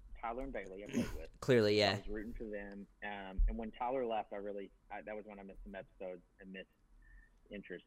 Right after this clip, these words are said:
Speaker 1: Um, but other than that, I've, like, spoken to and, like, had talked with a handful of them, uh, through, you know,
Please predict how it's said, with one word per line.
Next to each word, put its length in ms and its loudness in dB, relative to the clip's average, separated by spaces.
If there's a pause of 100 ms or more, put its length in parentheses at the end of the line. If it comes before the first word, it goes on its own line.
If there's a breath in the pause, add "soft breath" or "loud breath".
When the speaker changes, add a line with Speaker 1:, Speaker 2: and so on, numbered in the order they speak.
(140)
Speaker 1:
Um, 400 -2 (180)
but 120 -2
other 140 -2
than 160 -6
that, 220 -6
I've, 140 -6
like, 220 -6 (280)
spoken 460 -6 (120)
to 340 -6
and, 100 -12
like, 220 -12 (240)
had 300 -4 (500)
talked 340 -8
with 240 -8
a 160 -12
handful 400 -10
of 80 -10
them, 140 -14 (280)
uh, 200 -4 (120)
through, 380 -6
you 80 -10
know, 80 -12